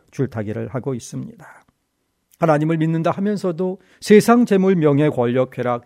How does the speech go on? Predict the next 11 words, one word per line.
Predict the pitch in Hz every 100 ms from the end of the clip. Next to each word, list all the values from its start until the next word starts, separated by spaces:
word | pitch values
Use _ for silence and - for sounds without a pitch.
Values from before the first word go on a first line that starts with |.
| _
신처럼 | - 160 143 135 131 196 - _
떠받들고 | - 139 120 - 117 120 113 131 _
있는 | 139 110 120
것입니다. | 127 110 135 110 92 - - _ _ -
바로 | 233 247
이것이 | 226 180 240 - 156 - _ -
두 | 147 127
마음을 | 120 104 104 127 135 139 _ _ _
품은 | - 127 139
것, | 123 - _
삶입니다. | 151 - 113 110 113 117 - - -